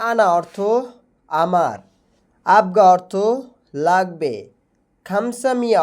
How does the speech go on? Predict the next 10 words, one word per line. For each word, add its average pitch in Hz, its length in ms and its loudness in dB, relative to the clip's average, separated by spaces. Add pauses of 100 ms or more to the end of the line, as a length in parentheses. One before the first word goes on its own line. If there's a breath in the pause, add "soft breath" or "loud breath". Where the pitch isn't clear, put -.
অর্থ 165 200 -4 (680)
পাঁচশো, 175 520 -2 (680)
রিয়াল 214 460 4
অর্থ 175 280 -4 (680)
টাকা। 185 420 -2 (720)
"আনা 214 240 4 (120)
আবগা 185 360 2 (540)
খামসা 214 500 -4
মিয়া 226 300 2
রিয়াল।" 180 400 2